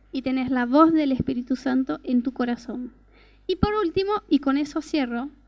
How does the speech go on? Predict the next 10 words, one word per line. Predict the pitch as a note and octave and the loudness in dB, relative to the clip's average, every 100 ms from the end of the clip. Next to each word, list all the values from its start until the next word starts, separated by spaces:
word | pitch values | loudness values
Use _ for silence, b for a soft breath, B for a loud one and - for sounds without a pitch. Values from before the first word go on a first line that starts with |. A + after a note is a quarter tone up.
| b b - | b b -14
somos | - A4+ A4+ F#4+ | -4 -2 0 0
guiados | D#4+ F4 D#4+ E4 F#4 F4+ - _ _ | 0 0 0 -2 -4 -6 -16 _ _
por | D#4 E4 F#4 - _ _ _ _ _ | 6 6 0 -8 _ _ _ _ _
consejos. | A4+ A#4 G#4+ - A#3+ - - - - - - | 2 2 -2 -6 -8 -8 -16 -18 -20 -20 -2
Mira, | D4 A#3+ - - _ _ _ _ _ | 0 0 -6 -20 _ _ _ _ _
sin | - - C5+ B4+ | -10 -6 -6 -4
dirección | G#4+ D#4 C4+ - D#4+ D#4+ E4+ E4+ - | -2 -2 -4 -6 -4 -2 -4 -8 -8
la | C4 C4 | -6 -4
nación | B3+ A#3 D#4 E4+ | -6 -6 -4 -2
fracasa, | D#4+ C4+ B3+ G#3+ - A3+ - | -2 -4 -4 -8 -10 -16 -16